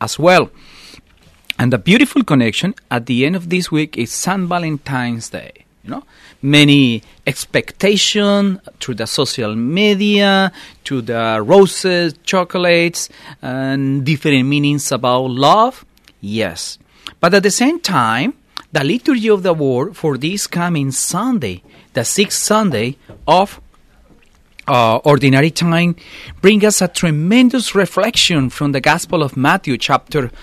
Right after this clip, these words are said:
five, verses seventeen to thirty-seven, and create in us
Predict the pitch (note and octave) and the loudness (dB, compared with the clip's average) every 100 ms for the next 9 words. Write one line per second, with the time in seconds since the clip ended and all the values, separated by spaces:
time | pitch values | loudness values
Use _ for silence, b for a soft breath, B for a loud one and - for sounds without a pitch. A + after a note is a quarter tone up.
0 | b b - - D#3 E3 C3 C#3+ - D3 | b b -6 0 2 2 0 -2 -2 -4
1 | - D#3 C#3+ - D#3+ D#3 C#3 B2 - D3+ | -2 0 0 0 -2 -2 -6 -4 0 0
2 | B2 - F3+ E3+ D3 A#2 _ B B B | 0 0 2 2 2 -2 _ B B B
3 | B B - D#3 D#3 - - E3+ E3+ A3+ | B B 0 2 2 -2 -2 2 6 4
4 | - A#3 G3+ C#3+ E3 - | 6 4 6 4 2 -2